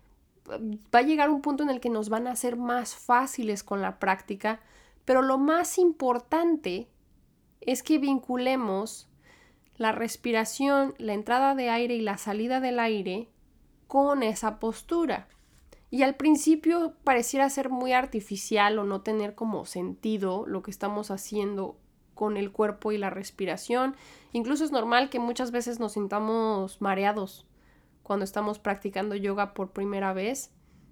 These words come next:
Este, y hay algunos tips que pode-, les puedo decir ahorita, ¿no? Por ejemplo,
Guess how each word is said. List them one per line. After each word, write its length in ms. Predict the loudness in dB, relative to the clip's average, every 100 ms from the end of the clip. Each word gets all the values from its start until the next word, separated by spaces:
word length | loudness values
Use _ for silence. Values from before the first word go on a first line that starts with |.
| _ -6
Este, 960 | -2 -2 -4 -6 -4 -2 -2 -4 -8 _ _ -6
y 100 | -2
hay 120 | 0
algunos 420 | 0 2 2 0
tips 260 | -2 -4 -4
que 180 | -8 -4
pode-, 300 | -2 -2 -4 _
les 240 | -6 -4 -4
puedo 240 | -2 -2
decir 300 | -2 -2 -2
ahorita, 400 | 0 -2 -4 -6
¿no? 220 | -8 -8
Por 120 | -8 -8
ejemplo, 540 | -6 -6 -6 -8 -10